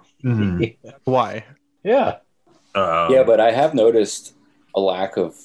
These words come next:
Speaker 4: like, no one mentions the Chiefs ever when this comes up.
Speaker 3: Yeah.
Speaker 4: It's like
Speaker 2: They were doing
Speaker 4: the
Speaker 2: today on a show I was listening to, thankfully.
Speaker 4: Did they? Okay. Yeah, but it's like the defending Super Bowl champions.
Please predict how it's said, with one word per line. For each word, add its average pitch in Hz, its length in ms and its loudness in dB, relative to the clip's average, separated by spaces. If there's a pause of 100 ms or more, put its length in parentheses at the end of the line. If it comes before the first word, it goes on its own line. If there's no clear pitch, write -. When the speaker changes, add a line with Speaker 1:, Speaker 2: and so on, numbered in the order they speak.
(120)
Speaker 4:
like, 92 220 -6
no 113 240 2
one 131 180 2
mentions 101 560 -4
the 87 100 -10
Chiefs - 720 -4
ever 87 500 -2
when 87 200 -6
this 82 220 -2
comes 80 340 -8
up. - 260 -6 (180)
Speaker 3:
Yeah. 117 540 0
Speaker 4:
It's - 160 -8
like 92 460 -2
Speaker 2:
They 170 140 -2
were 180 120 2
doing 190 200 2
Speaker 4:
the 208 80 -2
Speaker 2:
today - 220 -6
on - 60 -20 (100)
a - 60 -10
show 131 240 0
I 120 140 0
was 117 160 -4
listening 110 320 -6
to, 110 180 -2
thankfully. 113 480 -2
Speaker 4:
Did 117 140 0
they? 113 200 -8 (160)
Okay. 85 380 2
Yeah, 95 200 4
but 92 100 0
it's 92 100 -4
like 104 140 -4
the 107 100 -4
defending 170 460 -2
Super 131 280 0
Bowl 127 180 0
champions. 113 840 -4